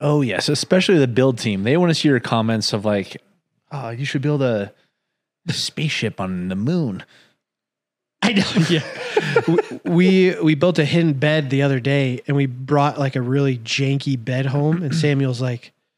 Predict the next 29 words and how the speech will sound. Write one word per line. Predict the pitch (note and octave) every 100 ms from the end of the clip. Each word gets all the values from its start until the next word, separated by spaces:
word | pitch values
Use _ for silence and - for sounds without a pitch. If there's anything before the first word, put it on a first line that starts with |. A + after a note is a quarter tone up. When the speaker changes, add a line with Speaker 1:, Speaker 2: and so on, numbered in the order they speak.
| _ _ _ -
Speaker 2:
"This | D3+ C#3+
is | C3+ A#2+ - _ _
going | - C#3 C3
to |
be | A2+
a | B2
lot | A2+ B2+ C#3
of |
work." | B2+ B2+ A#2+ - - - B2+
Speaker 1:
<laughs> | D3+ -
Speaker 2:
But | E3+
compared | - D3 G3
to | F3
this | G3 F3+
donut, | E3 D3+ C#3+ C#3+
he's | D3+ D#3
probably | D3+ D3+ C#3
like, | C3+ C3
"Yeah, | C#3
I'll | C#3+
build | D#3+ D#3 C3+ C3+
many | D3 D3 C#3+
beds | B2 A#2+ G#2+ - -
for | -
Speaker 1:
Yeah, | C#3 A#2+
Speaker 2:
you | A2
guys." | F3 - G3+ G#3 B2+ G#2 G2+ - _ _ _ _ _ -
Speaker 1:
yeah. | - C3 A#2+ - _ _ _ _ _ _ _ _ _
Man. | B2+ G#2+